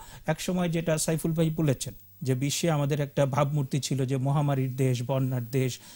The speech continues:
দুর্যোগের দেশ। উনিশশো বাহাত্তর সালে আপনার মার্কিন পররাষ্ট্রমন্ত্রী হেনরি কিসিঞ্জার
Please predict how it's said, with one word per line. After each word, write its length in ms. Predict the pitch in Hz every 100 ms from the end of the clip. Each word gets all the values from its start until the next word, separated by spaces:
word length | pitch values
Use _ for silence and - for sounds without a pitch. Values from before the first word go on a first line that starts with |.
| -
দুর্যোগের 500 | 135 143 131 131 131
দেশ। 240 | 117 123 117 - -
উনিশশো 240 | 156 156
বাহাত্তর 340 | 160 160 170 170
সালে 260 | - 170
আপনার 260 | 160 151 147 147 - -
মার্কিন 320 | 139 147 160
পররাষ্ট্রমন্ত্রী 880 | 160 151 156 143 - 143 139 120 127 -
হেনরি 240 | 143 139
কিসিঞ্জার 480 | 151 151 160 127 104